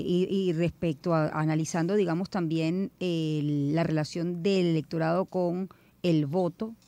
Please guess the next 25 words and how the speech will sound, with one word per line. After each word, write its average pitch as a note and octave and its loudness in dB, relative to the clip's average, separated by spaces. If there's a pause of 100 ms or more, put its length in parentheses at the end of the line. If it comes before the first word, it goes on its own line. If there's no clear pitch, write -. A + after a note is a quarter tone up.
(160)
¿pudiese F#3+ 0
recibir A#3 -2
mayor A3 -2
apoyo A3+ -2
o F#3 0
es F3+ -4
un G#3+ -4
candidato F3+ -2
que G3+ -2
le F3 0
costará D#3+ -4
mucho F#3 -4 (360)
recuperar, F3 0
eh, E3 0
la D#3+ 0
intención D#3+ -2
de F3 0
voto F3+ -2
hacia C#3 -4
su - -16
favor D#3 0 (440)
o D#3+ -6
a C#3+ -4
su D3 -8
favor? D3+ -4